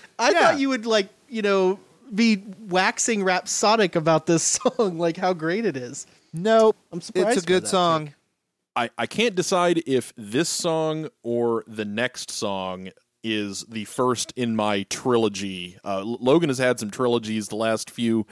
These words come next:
Speaker 3: uh, or a couple of shows, and, and I have a trilogy of my own, uh, th-, this, this episode, and, and, and this song and the next song kinda share the first position, I, I think, in that trilogy, the, the adult contemporary tril-,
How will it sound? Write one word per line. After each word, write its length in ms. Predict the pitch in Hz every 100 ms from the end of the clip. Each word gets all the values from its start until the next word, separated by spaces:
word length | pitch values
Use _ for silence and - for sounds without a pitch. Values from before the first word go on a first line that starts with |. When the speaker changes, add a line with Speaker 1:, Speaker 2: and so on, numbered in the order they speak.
| - - - -
Speaker 3:
uh, 280 | 110 104 90
or 100 | 104
a 40 | -
couple 260 | 127 117
of 80 | 110
shows, 320 | - 113 110
and, 120 | 98 101
and 100 | 107
I 140 | 147
have 120 | 156
a 40 | 123
trilogy 440 | - 131 113 117
of 60 | 107
my 180 | 101 101
own, 400 | 110 107 98 98
uh, 240 | 104 95 92
th-, 180 | 101 98
this, 300 | 104 107 -
this 240 | 107 101
episode, 440 | 101 92 - 98 95
and, 100 | 92 - - - _ -
and, 120 | 113
and 280 | 117 104 101 113
this 220 | 143 185
song 160 | 202
and 100 | 151
the 40 | 127
next 180 | 135 -
song 240 | 113 104
kinda 200 | 131 110
share 480 | - - 143 139 131
the 140 | 104
first 480 | - 139 123 - -
position, 540 | 110 101 104 - 101
I, 300 | 95 95 95
I 20 | 95
think, 220 | 104 98
in 60 | 95
that 120 | 90
trilogy, 460 | - 101 95 92 95
the, 240 | 92 92
the 160 | 107 110
adult 380 | 101 120 120 -
contemporary 640 | 107 110 104 104 98 92
tril-, 300 | - 101 98